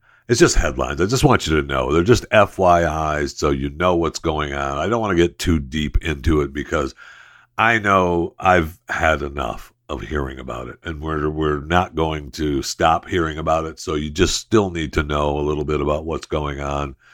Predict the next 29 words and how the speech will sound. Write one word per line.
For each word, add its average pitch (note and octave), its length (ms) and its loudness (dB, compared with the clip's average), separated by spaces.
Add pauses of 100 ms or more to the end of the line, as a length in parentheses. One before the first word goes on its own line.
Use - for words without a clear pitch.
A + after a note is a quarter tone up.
(360)
uh, D#2+ 240 -2
and D#2+ 160 -4
then E2 120 -2
you F2+ 120 0
can C#2+ 260 -2
delve D#2 340 2
into D2+ 460 0
it, D2+ 140 -2 (120)
you F2 120 -4
know, D2+ 240 -6
more D#2 500 2
if D#2 180 -8
you D2 80 -6
want D#2 360 -4
to. D#2+ 200 0
Like, D2+ 280 0
uh, D#2 160 2
rapid F2+ 380 6
at-home D#2+ 580 4 (180)
covid E2+ 340 2
tests E2+ 420 4 (360)
are D#2+ 220 4
about E2 300 4
to E2+ 60 -4
become D#2 460 -4
much D2+ 300 -2
more D#2 240 0
widely D#2 500 2
available, F#2 680 2